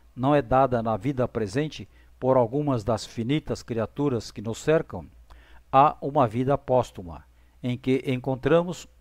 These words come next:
sem disputa nem contestação, a resposta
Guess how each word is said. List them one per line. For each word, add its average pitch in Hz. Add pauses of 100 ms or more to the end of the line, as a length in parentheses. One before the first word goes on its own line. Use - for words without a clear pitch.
sem 139
disputa 117
nem 127
contestação, 131 (560)
a 127
resposta 151